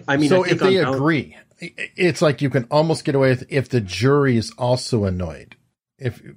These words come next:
Speaker 2: maybe
Speaker 1: Right.
Speaker 2: a little empathy factor?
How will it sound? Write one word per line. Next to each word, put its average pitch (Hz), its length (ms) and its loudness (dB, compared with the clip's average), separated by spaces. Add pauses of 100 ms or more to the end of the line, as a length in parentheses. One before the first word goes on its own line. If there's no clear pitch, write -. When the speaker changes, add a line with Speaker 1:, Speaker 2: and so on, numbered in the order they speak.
(140)
Speaker 2:
maybe 120 420 2
Speaker 1:
Right. 110 220 2 (580)
Speaker 2:
a 160 40 -2
little 139 240 2
empathy 135 380 -2
factor? 143 400 -8